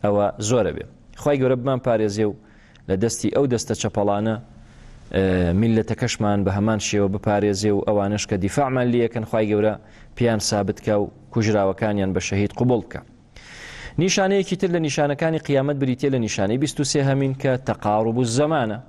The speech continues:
تەقاروب الزەمان واتە نزیکبوونەوەی کات، واتە تێپەڕینی کات زۆر بە خێرایی. ئەبوو هورەیرە ئەفەرمێ ڕزای خوای لێبێ، پێغەمبەر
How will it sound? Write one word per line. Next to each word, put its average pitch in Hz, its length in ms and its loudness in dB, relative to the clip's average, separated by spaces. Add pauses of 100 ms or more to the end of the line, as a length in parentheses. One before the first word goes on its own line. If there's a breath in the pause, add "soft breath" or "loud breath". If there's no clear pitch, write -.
(420)
تەقاروب 107 520 0 (220)
الزەمان 151 440 0 (540)
واتە 107 300 0
نزیکبوونەوەی 113 680 2
کات، 95 220 -2 (960)
واتە 196 280 0
تێپەڕینی 127 540 2 (100)
کات 139 220 0 (300)
زۆر 135 280 4
بە 135 120 2
خێرایی. 147 380 2 (1040 loud breath)
ئەبوو 185 220 2
هورەیرە 185 320 2
ئەفەرمێ 156 360 -2
ڕزای 147 220 2
خوای 147 240 0
لێبێ، 139 240 2 (140)
پێغەمبەر 123 380 0